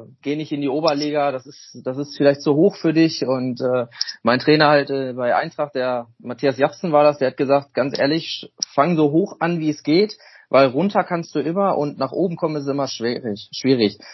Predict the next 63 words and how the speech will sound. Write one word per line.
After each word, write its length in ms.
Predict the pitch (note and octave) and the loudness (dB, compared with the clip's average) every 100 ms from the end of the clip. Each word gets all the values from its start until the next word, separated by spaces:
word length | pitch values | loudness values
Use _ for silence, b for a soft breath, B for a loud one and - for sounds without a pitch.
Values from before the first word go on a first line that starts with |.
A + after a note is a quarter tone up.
| B B - | B B 2
Ähm, 520 | B2+ C3 C3 B2+ - | 4 4 2 -2 -6
das 200 | - B2 | 0 2
war 100 | C#3 | 4
halt 120 | C#3+ C#3+ | 2 2
so 100 | D3+ | -2
ein, 140 | C#3 | -2
so 100 | C3+ | -2
ein 140 | C#3+ C3+ | -4 -2
Punkt, 260 | E3 F3 | -4 0
der, 380 | D3 C3+ C3 B2 B2 | 2 4 4 -2 -4
der 100 | B2+ | -6
mich 140 | C#3+ | -6
dann 160 | C#3+ C3 | -4 0
damals 320 | B2 D3+ D3+ | 0 0 -2
entschieden 340 | D3 - D3+ D3+ | -6 -10 -10 -6
hat, 240 | C#3+ - | -8 -8
äh, 320 | - C3 B2+ B2+ _ | -8 -4 -4 -6 _
oder 240 | - A2 A2+ | -8 -6 -4
wo 100 | B2 | -6
ich 80 | |
mich 140 | C3 C3 | -6 -4
dann 120 | A#2+ | 0
damals 280 | B2 B2+ B2 | 2 2 0
entschieden 280 | A#2+ C#3 C#3 | -2 0 0
hab, 140 | B2+ - - | -2 -8 -12
zu 120 | - | 0
Applerbeck 400 | C#3 D#3 E3+ D#3+ | 2 4 2 2
zu 140 | - D#3 | -4 -6
gehen 240 | D#3 D#3 | -2 -2
und 140 | C3+ B2 | -4 -2
weil 100 | B2+ | -2
ich 60 | |
mit 120 | B2 | -2
dem 120 | A2 A2 | -6 2
Samir 320 | A2+ C#3+ C3 | 4 4 0
einfach 240 | C3+ C3+ | -2 -6
super 260 | B2+ B2+ B2 | -8 -2 -2
klarkam. 520 | - B2 C3 C#3+ C#3 - B B B B | 2 2 4 0 0 -8 B B B B
Ähm, 420 | - C3+ C#3 C#3 C3 B B B B - - - | 2 4 4 0 -6 B B B B -8 -8 0
ja, 280 | A#2+ D3+ | 4 4
wa-, 180 | D3 C#3+ C3 | 4 0 0
warum 260 | C#3 F3 | -4 -4
ich 100 | F3 | -8
halt 220 | F3 D#3+ D3 | -8 -8 -8
jetzt 180 | C#3+ | -10
nicht, 240 | E3 E3 - | -10 -10 -4
äh, 340 | C#3 C#3 C#3 C3+ - - | 0 2 2 0 -6 -2
gewechselt 540 | C#3 F3 - F#3 D#3+ | 0 0 0 -2 0
bin 280 | E3+ E3+ E3 | -2 -2 -2
oder 220 | D3 C#3 | 0 0
diesen 240 | C3+ C#3+ C3 | 0 -2 0
Sommer 260 | D3+ E3 | 2 2
jetzt 240 | D3+ D3 D3+ | 0 0 -6
noch 80 | D3+ | -2
mal 120 | D3 | -2
eine 120 | D3 | -2
Liga 300 | D3+ D3+ D3 | 0 4 4
höher 400 | D3 D#3+ D3+ C3+ | 4 4 4 4
ist, 260 | C#3+ - - | -4 -10 -4
weil 200 | A#2+ D3 | -2 -2
ich 200 | - - | -8 -10
einfach 280 | D3 D#3 | -6 -6
auch 260 | G2 C#3 C3+ | -2 -4 -4